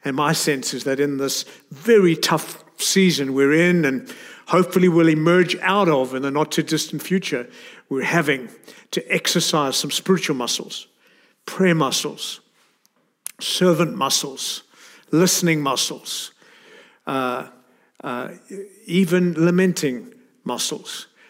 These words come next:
These are things that we're, we're, we're maturing in as we go through this season. And the last thing we're learning as a lesson from lockdown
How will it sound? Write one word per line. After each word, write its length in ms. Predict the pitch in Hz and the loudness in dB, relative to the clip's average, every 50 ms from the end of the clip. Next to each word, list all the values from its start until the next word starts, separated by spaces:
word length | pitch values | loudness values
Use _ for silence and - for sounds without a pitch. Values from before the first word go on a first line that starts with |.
| _ _ _ _ _ | _ _ _ _ _
These 200 | - 147 147 139 | -6 -6 -4 -4
are 60 | 143 | -6
things 380 | - - 156 147 147 143 131 - | -6 -2 -2 -2 -2 -2 -4 -4
that 200 | - 135 135 - - - - _ _ | -4 -4 -4 -6 -12 -20 -20 _ _
we're, 260 | - 143 135 139 139 139 - - - _ _ - | -2 0 2 2 0 -2 -8 -20 -20 _ _ -2
we're, 220 | 139 131 139 - | -2 -2 -2 -4
we're 200 | - 143 135 139 | -4 -2 -2 0
maturing 720 | 139 135 131 127 - - - 190 190 185 180 170 160 147 135 | 0 -2 -4 -2 -2 0 4 6 6 8 8 6 6 4 2
in 300 | 127 120 113 110 107 - - - - - - - | 0 -2 -2 -6 -10 -12 -18 -20 -20 -20 -16 -10
as 260 | - 135 135 131 - | -6 -4 -4 -4 -4
we 80 | 135 131 | -6 -6
go 240 | 123 131 135 131 127 | -2 0 0 0 0
through 280 | 123 - - 127 123 | -2 -4 -4 -6 -6
this 200 | 117 123 120 - | -6 -6 -6 -6
season. 440 | - - - 131 127 123 120 120 120 | -6 -4 -4 -4 -4 -4 -6 -8 -8
And 120 | 120 123 147 | -6 -2 0
the 60 | 180 | 0
last 300 | 208 202 180 151 - - | 2 2 0 -2 -2 -2
thing 140 | 151 143 131 | -2 -2 0
we're 120 | 135 135 | 2 2
learning 320 | 135 139 139 139 143 139 | 4 4 4 2 2 0
as 160 | 135 131 123 143 | 0 -2 -2 -2
a 60 | 135 | -2
lesson 640 | 131 135 139 170 180 165 - - - 143 127 123 120 | 0 2 2 2 4 2 2 2 0 0 -2 -2 -6
from 240 | - - 135 131 | -6 -6 -4 -2
lockdown 640 | 131 131 135 127 131 - 143 135 127 120 113 120 | -2 -2 -2 -2 -4 -4 -2 -2 -2 -2 -6 -8